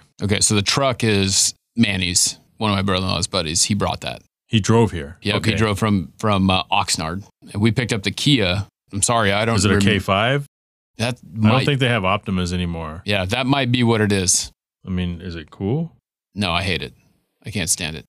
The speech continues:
Speaker 2: Why?
Speaker 1: I'm gonna tell you. So one of the things about these rental cars is, like, I always listen to your rental car of the week, and then I start to, like, dissect what the hell I'm driving, right? Everything I
Speaker 2: Right.
Speaker 1: drive, you have made this happen for me. I'm driving this damn car, and we get in it,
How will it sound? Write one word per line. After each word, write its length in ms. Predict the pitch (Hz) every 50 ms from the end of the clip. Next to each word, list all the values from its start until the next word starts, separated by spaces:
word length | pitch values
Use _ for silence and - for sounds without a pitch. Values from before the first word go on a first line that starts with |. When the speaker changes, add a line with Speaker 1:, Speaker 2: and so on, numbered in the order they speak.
| _ _ -
Speaker 2:
Why? 220 | 92 82 80 80
Speaker 1:
I'm 140 | 80 - 120
gonna 140 | 131 123 107
tell 200 | - - 127 120
you. 160 | 110 104 101
So 380 | 98 - - 117 107 104 104 - -
one 200 | 123 123 151 170
of 80 | 170
the 60 | 147 117
things 240 | - 147 135 107 110
about 220 | 101 113 110 98
these 180 | 110 107 98 107
rental 180 | 107 110 104
cars 300 | - - 104 104 101 95
is, 120 | 95 98 101
like, 200 | 98 95 - 92
I 20 |
always 300 | 85 107 110 104 98 107
listen 200 | 110 - - 104
to 40 | 101
your 220 | 98 98 101 101 98
rental 180 | 101 104 101
car 160 | 95 - 104
of 60 | 98 95
the 80 | 92
week, 200 | 98 98 92 -
and 80 | 92 98
then 120 | 95 95
I 60 | 98
start 240 | 107 - - 101 95
to, 80 | - 92
like, 200 | 87 82 87 -
dissect 500 | - 76 78 - - - 78 82 - -
what 140 | 85 - -
the 60 | 95
hell 220 | - 98 95 95
I'm 120 | 82 82 90
driving, 480 | 85 87 80 80 76 71 69 98 - _ _ _ - 107
right? 180 | 98 95 - - _ _ -
Everything 360 | 120 123 120 120 98 113 110
I 80 | 80 80
Speaker 2:
Right. 80 | 80
Speaker 1:
drive, 240 | 82 92 85 85 98 - _
you 220 | - 104 123 127 117
have 220 | 113 110 98 -
made 260 | 95 104 104 107 101
this 220 | 95 98 98 - -
happen 280 | - 90 87 - - -
for 120 | - 87
me. 160 | 80 73 76 - _ _ _ _ _ _ _ - -
I'm 140 | 107 110 104
driving 340 | 101 117 113 120 127 135 131
this 160 | 117 101 92
damn 420 | 98 87 - 110 104 101 104 107
car, 380 | 95 - 104 98 98 90 92 - - _ _ _ _ _ _ _ _ _ _ _ _ _ _ _ _ _ _ - -
and 320 | - 120 120 113 113 110
we 80 | 113 104
get 180 | 107 123 127
in 100 | 131 123
it, 200 | 120 120 123 -